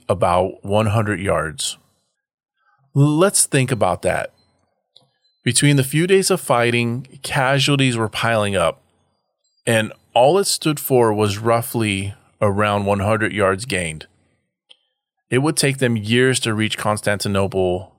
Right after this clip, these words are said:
if the fighting continued at this pace. Now,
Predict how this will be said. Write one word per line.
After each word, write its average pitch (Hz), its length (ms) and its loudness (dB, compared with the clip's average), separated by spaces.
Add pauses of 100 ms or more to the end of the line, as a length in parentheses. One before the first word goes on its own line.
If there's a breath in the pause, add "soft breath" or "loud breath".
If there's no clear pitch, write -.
if 113 140 -10
the 101 80 -4
fighting 101 360 0
continued 95 460 -2
at 85 120 0
this - 160 -8
pace. - 480 -6 (920)
Now, 101 440 0